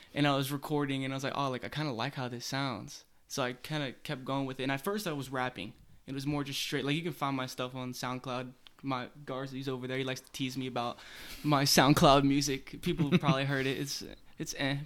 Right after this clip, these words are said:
Speaker 1: But basically just started from, started from the girls saying, like, "You have a solid voice." And I can't sing well.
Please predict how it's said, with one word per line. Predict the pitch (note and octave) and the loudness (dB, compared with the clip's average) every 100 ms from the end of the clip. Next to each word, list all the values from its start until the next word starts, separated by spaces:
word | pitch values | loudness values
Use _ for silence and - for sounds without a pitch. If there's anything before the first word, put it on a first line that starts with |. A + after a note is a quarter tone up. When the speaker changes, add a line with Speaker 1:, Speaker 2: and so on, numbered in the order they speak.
| - | -2
Speaker 1:
But | C3 A#2 - - - - - - - | -2 -2 -6 -20 -20 -18 -18 -16 6
basically | D3+ F3 G3 E3 | 8 8 6 4
just | C#3+ | 2
started | - C#3 B2+ | 2 0 0
from, | C3 C#3 - | -4 -6 -12
started | - D3 C#3 | -2 0 0
from | C#3 C#3 | 0 0
the | |
girls | C3+ B2+ B2+ B2+ | 0 -2 -2 -4
saying, | - B2+ C3 | -6 -4 -4
like, | A#2+ A#2+ - _ _ _ - | -6 -10 -16 _ _ _ -14
"You | C#3 | -10
have | C3 | -10
a | B2 - D3+ | -10 -14 -12
solid | C#3+ C3+ A#2+ B2 | -8 -6 -6 -6
voice." | B2+ A#2+ - | -8 -8 -10
And | - - | -12 -2
I | E3 | 0
can't | F3 D#3+ - | 2 0 2
sing | - C#3+ B2+ A#2 | 0 2 0 2
well. | G#2+ D3 G3+ | 2 4 0